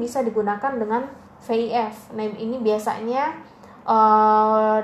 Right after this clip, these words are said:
da-, bisa didapetin dari software S P S S, itu ada, ya, itu ada di sana, F I F ini. F I F itu juga bisa dihitung secara manual, ya. Satu dibagi dengan satu kurang R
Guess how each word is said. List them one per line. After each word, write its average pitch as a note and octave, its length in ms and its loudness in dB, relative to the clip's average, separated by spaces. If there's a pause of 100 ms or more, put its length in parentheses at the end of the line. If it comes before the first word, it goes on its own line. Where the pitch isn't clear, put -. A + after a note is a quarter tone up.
(120)
da-, - 160 -8
bisa A3 320 -2
didapetin G#3+ 800 -2
dari G#3+ 480 -2 (800)
software B3 880 0
S A#3 80 -12
P - 160 -8
S G#3+ 160 -10
S, B3 320 -6
itu A#3+ 160 -2
ada, G3 240 0 (400)
ya, G#3+ 160 -14
itu - 160 -10
ada F#3+ 160 -6
di F#3 80 -10
sana, F#3 320 -12 (400)
F G3 160 -12
I G3+ 160 -10
F - 160 -14
ini. F#3+ 160 -12 (1300)
F B3+ 160 -4
I - 80 -4
F F#4+ 240 0
itu E4+ 240 -6
juga B3+ 160 2
bisa B3 240 -4
dihitung A#3+ 240 -2
secara G#3+ 240 -4
manual, F#3+ 560 -4 (320)
ya. A3 320 -6 (720)
Satu F4+ 720 0
dibagi A3 720 -4
dengan G#3+ 480 -4 (800)
satu A3 400 -4
kurang A3+ 320 -2
R B3+ 240 -2